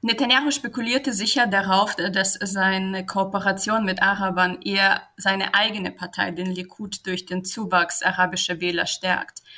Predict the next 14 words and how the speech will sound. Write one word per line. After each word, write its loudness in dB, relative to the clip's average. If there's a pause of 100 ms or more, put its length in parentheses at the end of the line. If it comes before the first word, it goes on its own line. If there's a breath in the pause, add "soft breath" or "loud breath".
(180 loud breath)
als 0
die 0
arabischen -2
Parteien -8
selbst. -8
Er -2
hat 0
die 0
arabischen 2
Parteien 0 (320 loud breath)
mit 0
diesem 0
Manöver 0
auch -4